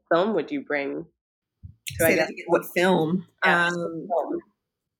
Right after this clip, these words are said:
Speaker 2: it's not a film. Uh, it's, oh God, what is the name of it? I'm also really immature with my humor. So, like, there's this show on Netflix. Oh, American Vandal,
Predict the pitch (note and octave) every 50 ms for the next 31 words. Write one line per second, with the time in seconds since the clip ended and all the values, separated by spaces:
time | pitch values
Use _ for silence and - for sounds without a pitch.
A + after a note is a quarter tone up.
0 | _ _ _ _ _ _ - - - _ _ _ _ - - A3+ A3 - - A#3+
1 | A#3 A#3 A#3 A3 G#3+ A3+ A3+ A#3+ A#3+ - - - F3+ F3 - - - F3+ F3 F3+
2 | F3+ F3 F3 F3+ F3+ F3+ F#3 G3+ A#3 - - _ - D#3 E3+ D#3+ D#3 E3 E3 D#3+
3 | D#3+ D#3 D#3 E3 F3 F3+ E3+ - _ _ _ _ _ _ _ _ _ _ _ _
4 | _ - F#3 F3+ E3+ - - - - - - - _ _ _ _ _ - - -
5 | - - - _ - - G3 F#3+ F#3+ F#3+ A3 B3 B3 A#3 A3 - F#3+ F#3 F#3+ G#3
6 | A3 G#3+ G#3 G3+ F3 E3 - - - _ _ _ - _ _ _ _ _ - G#3
7 | A#3+ A#3 G3+ G#3 A#3+ - - C4+ A#3+ F#3+ F3+ F#3+ G3 G#3+ G#3 F#3+ F#3+ F#3+ F#3 F#3
8 | - - F#3 F3+ F#3 F3+ F3+ F3 E3+ D#3+ D#3+ E3+ E3+ E3+ E3+ E3+ E3+ E3+ E3+ -
9 | F#3 E3 D3+ D#3 D#3 D3+ - - E3+ D#3+ E3 F3 - - E3+ E3+ - - E3 D#3+
10 | D#3 D3+ D#3 E3 D3+ - - - E3+ D#3 D3+ D3 - - - - - _ _ _
11 | _ _ _ _ - - - - - F#3+ D#3+ C3 B2+ - F3+ G3 G3+ G#3 G#3 G3+
12 | G3+ F#3 E3 F#3 F#3 F3+ F3 D#3+ D3+ C#3+ D3 -